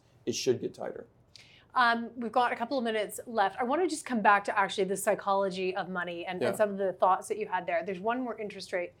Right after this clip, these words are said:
Speaker 2: co-, uh, question, which we'll hit in a sec, but, but just kind of remind, actually, let's do the interest rate
Speaker 1: Yeah.
Speaker 2: first. So the question is essentially, what, what's the outlook, uh, for the Bank of Canada making interest rate decisions sort of at the end of this year and into twenty twenty-five? Like,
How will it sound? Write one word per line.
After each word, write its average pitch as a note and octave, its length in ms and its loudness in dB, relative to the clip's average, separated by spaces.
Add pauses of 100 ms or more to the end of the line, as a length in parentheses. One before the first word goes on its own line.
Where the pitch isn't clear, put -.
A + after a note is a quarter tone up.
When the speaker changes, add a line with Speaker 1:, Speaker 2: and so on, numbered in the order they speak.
(220)
Speaker 2:
co-, - 140 -6
uh, F3 420 -8
question, F#3+ 320 -4
which F#3 180 -12
we'll G3+ 100 -2
hit F3 220 -4
in G3 80 -6
a F3+ 80 -8
sec, E3 320 -4
but, - 160 -2 (300)
but - 100 -2
just G#4 220 2
kind E4+ 160 4
of D4+ 80 2 (120)
remind, G#3+ 680 4
actually, C#4 200 0
let's C#4 120 0
do C#4 100 0
the G#3+ 120 0
interest F3+ 240 -4
rate C3+ 60 2
Speaker 1:
Yeah. A#2 80 0
Speaker 2:
first. - 260 -4
So B3 100 2
the A3+ 80 2
question C4+ 320 4
is G#3 320 2 (360)
essentially, A#3 440 4
what, A3 400 2
what's B3+ 300 2
the A#3+ 180 6
outlook, G#3 460 2 (180)
uh, F#3 200 2
for - 120 -6
the F#3 80 -2
Bank G#3+ 220 4
of G3 80 -12
Canada F#3+ 340 -2
making F#3+ 360 -6
interest F#3 280 -10
rate F#3 140 -2
decisions F3+ 420 -6
sort G3 100 -2
of F#3 60 -2
at G3 80 -4
the A#3 180 -6
end B3 140 -4
of A3+ 80 -2
this G3+ 180 2
year G#3 140 -2
and F3+ 80 -6
into F3+ 200 -8
twenty D#3+ 280 -12
twenty-five? - 640 -14
Like, F#3+ 220 -8